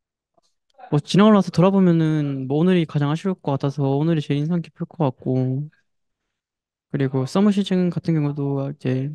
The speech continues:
이제 스프링이랑 엠에스아이 결국 우승은 못했고 개인적으로는 실패했다 생각해서 서머랑 월즈는 꼭 최선을 다할 것이라고, 살-, 다할 것입니다.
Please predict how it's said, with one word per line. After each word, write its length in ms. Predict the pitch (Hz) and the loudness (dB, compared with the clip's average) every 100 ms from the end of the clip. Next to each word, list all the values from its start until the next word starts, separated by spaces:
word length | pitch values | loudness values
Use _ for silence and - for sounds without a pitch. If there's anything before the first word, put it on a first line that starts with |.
| - _ - | -14 _ -4
이제 380 | 147 143 139 165 170 - _ _ _ _ 160 | 2 2 2 -2 -10 -18 _ _ _ _ -4
스프링이랑 880 | 214 208 208 185 170 151 143 135 147 | -2 4 6 6 6 4 2 0 2
엠에스아이 360 | 165 175 151 | 0 2 2
결국 580 | 143 139 139 135 131 - _ | 4 2 4 2 -2 -8 _
우승은 260 | 160 185 190 | -4 0 2
못했고 720 | 127 - - - 131 131 143 156 _ _ _ _ _ _ _ _ _ _ _ - | 0 -2 -8 -4 -4 -4 -6 -12 _ _ _ _ _ _ _ _ _ _ _ 0
개인적으로는 400 | 160 170 170 156 | 2 4 2 0
실패했다 460 | 196 - 202 165 | -2 -2 0 0
생각해서 720 | 160 180 185 165 147 135 143 160 _ _ _ _ | 0 0 -2 -2 -2 -2 -6 -12 _ _ _ _
서머랑 380 | 190 190 175 147 | 0 2 4 4
월즈는 840 | 139 151 156 147 147 139 135 160 - _ _ | 4 2 0 0 -2 -4 -8 -12 -18 _ _
꼭 340 | 143 135 131 | -2 0 -2
최선을 320 | - 170 170 156 | -2 2 2 2
다할 260 | 143 135 | 0 -2
것이라고, 600 | - 143 139 143 135 135 _ 180 _ _ | -2 -6 -4 -4 -2 -4 _ -20 _ _
살-, 180 | - 170 - - | -6 -6 -6 -4
다할 140 | 143 | -2
것입니다. 440 | 143 151 139 127 | 0 0 0 -2